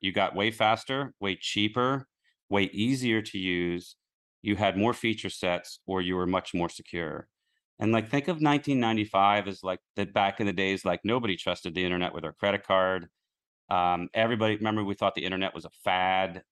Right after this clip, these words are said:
Uh, nobody thought there was any real use cases for the internet. That's kinda where we are today mentally when you talk to, like, s-, a, a norm-, normal person. Um, and, uh,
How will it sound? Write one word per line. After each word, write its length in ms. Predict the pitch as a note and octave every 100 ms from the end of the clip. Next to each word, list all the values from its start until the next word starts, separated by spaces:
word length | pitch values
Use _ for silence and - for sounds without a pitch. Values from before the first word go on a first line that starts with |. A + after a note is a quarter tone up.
| -
Uh, 220 | F2+ F2
nobody 260 | G2 G#2+ A2
thought 160 | A2
there 80 | G2+
was 120 | F#2
any 120 | F#2+ F2+
real 220 | F#2 F2
use 260 | E2+ G2+
cases 440 | - G2 G2 G2 F#2
for 160 | G#2
the 120 | F#2+ F#2+
internet. 360 | F#2+ G2 G2 -
That's 140 | C3+
kinda 220 | - G3+
where 180 | D#3 A#2
we 80 | G#2
are 140 | G2
today 360 | - E2+ F#2 E2
mentally 640 | E2+ G2 - E2+ D#2+ D#2+ _ _ _ _ -
when 140 | G#2
you 80 | G#2
talk 280 | - G2+ -
to, 120 | G#2
like, 160 | F#2 F2
s-, 220 | - - _
a, 100 | D2 -
a 80 | F#2
norm-, 500 | F#2+ F#2 F2+ F2 E2 -
normal 540 | F#2+ F#2+ F#2+ F2+ E2+ -
person. 500 | F2 E2+ - D#2+ - _ _ _ _ -
Um, 560 | F#2+ F2+ F2+ F2+ F2 - _ _ _ _ -
and, 460 | A2+ A2+ A2+ A2 F#2+ _ -
uh, 440 | G#2 G#2 G2+ G2